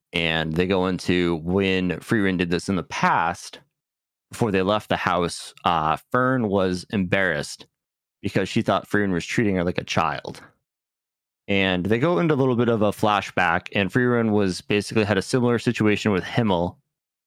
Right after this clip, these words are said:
and Himmel held Frieren's hand to make her feel comfortable when she was sick. So that was kind of, like, what Frieren's learned how to handle these kind of situations,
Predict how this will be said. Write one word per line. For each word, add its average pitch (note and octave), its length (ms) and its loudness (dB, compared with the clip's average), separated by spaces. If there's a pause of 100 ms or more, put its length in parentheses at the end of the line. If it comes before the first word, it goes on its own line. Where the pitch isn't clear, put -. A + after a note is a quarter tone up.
(140)
and G2 160 2
Himmel A2+ 440 2
held G2+ 320 0
Frieren's G#2 360 0
hand F#2 360 2
to A2 100 -2
make G2 180 2
her G#2 80 0
feel F#2 180 0
comfortable F2+ 500 0
when E2+ 100 0
she - 120 -2
was - 140 -4
sick. - 440 -4 (1000)
So F2+ 600 2
that G#2 200 2
was A2+ 160 -2
kind G2+ 220 2
of, F#2 120 0
like, F2 400 0 (120)
what B2+ 280 2
Frieren's G2 480 2
learned F#2 360 2
how G2+ 100 2
to E2+ 80 0
handle F2+ 300 0
these F2 180 0
kind F#2 160 0
of - 60 -4
situations, E2+ 800 0